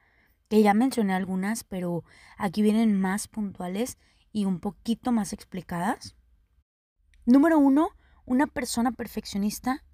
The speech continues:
no mide su evolución ni su crecimiento personal a partir de sí misma, sino que siempre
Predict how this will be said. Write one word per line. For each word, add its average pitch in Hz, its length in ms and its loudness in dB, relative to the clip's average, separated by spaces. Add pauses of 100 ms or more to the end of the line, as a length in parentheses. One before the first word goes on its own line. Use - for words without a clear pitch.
no 220 280 4
mide 277 280 2
su - 180 -2
evolución 185 640 -4 (400)
ni 220 180 2
su - 180 -2
crecimiento 196 680 -4
personal 202 680 -2
a 214 100 -4
partir 196 480 -6
de 214 100 -4
sí - 160 0
misma, 226 440 0 (500)
sino 214 400 2
que 196 180 -8
siempre 233 680 -4